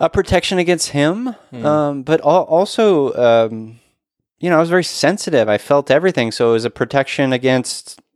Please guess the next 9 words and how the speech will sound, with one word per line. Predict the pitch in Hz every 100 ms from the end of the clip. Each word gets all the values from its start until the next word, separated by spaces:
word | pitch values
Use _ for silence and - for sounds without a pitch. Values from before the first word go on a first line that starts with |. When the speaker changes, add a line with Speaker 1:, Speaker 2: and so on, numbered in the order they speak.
| _
Speaker 1:
kind | - 160
of | 165 131 -
all | - 127 196
of | 190
that, | 110 98 95
and, | 104 110 107
and, | 113 110 -
and | 113
I, | 113 113